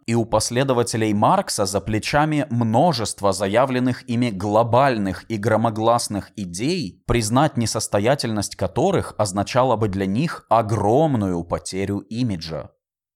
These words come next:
При вторжении в информационное пространство новой теории, которая противоречит их взглядам и подрывает их авторитет, первейшее веление их биологической задачи —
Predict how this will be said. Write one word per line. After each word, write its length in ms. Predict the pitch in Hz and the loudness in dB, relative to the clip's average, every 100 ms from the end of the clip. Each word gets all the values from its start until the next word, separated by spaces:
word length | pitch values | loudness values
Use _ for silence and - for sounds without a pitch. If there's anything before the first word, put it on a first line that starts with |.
| _ - | _ 0
При 120 | 127 | 0
вторжении 720 | 127 123 123 113 156 202 180 | 2 2 2 2 0 2 0
в 120 | 135 135 | 0 0
информационное 840 | - 123 123 - 131 175 156 139 | 0 2 2 0 0 2 2 0
пространство 840 | 135 120 - 127 175 165 - 139 | 2 0 2 2 2 0 0 2
новой 400 | 127 139 139 135 | 4 4 2 0
теории, 560 | 123 123 127 151 135 127 | -2 -2 0 0 0 -2
которая 480 | 127 113 151 151 147 | -2 0 2 2 2
противоречит 840 | 147 139 143 139 156 147 - 101 | 2 0 2 2 2 0 -2 -6
их 260 | - 104 - | -6 -8 -8
взглядам 540 | 101 110 123 104 98 | -4 2 2 4 0
и 160 | - 113 | -2 -2
подрывает 680 | 110 113 117 127 117 92 | 0 2 2 4 2 0
их 260 | - 113 - | -4 -8 -4
авторитет, 840 | 101 - 104 101 92 156 208 - _ _ _ _ - | -4 -2 -2 -2 -4 -4 -4 -8 _ _ _ _ 0
первейшее 840 | 127 147 131 165 139 101 101 92 87 | 2 2 2 0 0 -2 -2 0 0
веление 600 | 107 117 131 104 92 82 | 0 0 0 0 -2 -4
их 360 | 127 120 - | -2 -2 -2
биологической 880 | 101 92 95 98 110 - 92 - 90 | 0 2 2 0 -4 -6 -8 -6 -6
задачи — 720 | 87 85 143 208 - 71 69 | -4 -2 -2 -2 -6 -10 -12